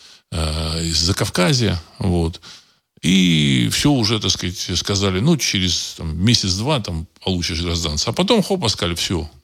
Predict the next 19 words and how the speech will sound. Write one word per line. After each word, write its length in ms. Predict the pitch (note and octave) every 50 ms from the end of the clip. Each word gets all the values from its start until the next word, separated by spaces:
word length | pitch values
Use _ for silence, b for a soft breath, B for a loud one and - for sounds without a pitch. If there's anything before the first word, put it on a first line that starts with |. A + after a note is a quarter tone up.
| _ _
ты 180 | _ C3 E3+ F#3
не 100 | E3+ D3
пол-, 220 | B2 A2+ G#2+ F#2+
гражданство 840 | F#2+ F#2 F#2+ F2+ G2 G2+ G#2 G2+ G2 G2 G2 G#2 C#3+ D#3+ D3+ - -
не 140 | F#2+ G#2 G#2+
получишь. 640 | G#2 - F#2+ F2 F2 F2 F2 - - A#2 - - - _ _ _
Всё. 240 | - - - - - B B B B B B B B B B B B B _
Я 160 | - - G#3
думаю, 180 | G#3 G#3 G3+ F#3
что 160 | - - D3
в 80 | C#3 D3+
этом 220 | C#3+ D3 C#3 C3+
году 260 | C3 C3+ C3 B2 A#2
будет 280 | A2 G#2+ A2+ G#2 F#2+ F#2
замена 460 | F#2 F2+ B2+ C3 C3 B2 A2+ G#2+ G#2
элит. 600 | G2+ G#2+ - - B2+ C3 C#3+ E3 F3+ F3 - - - - _ _ _ _ -
Вот, 320 | G#2 G#2 G#2+ G#2 G2+ G2 - -
значит, 400 | A2 G#2 - - G#2 F#2 - -
эм, 320 | G2+ F#2+ F#2 F#2 F#2+ G2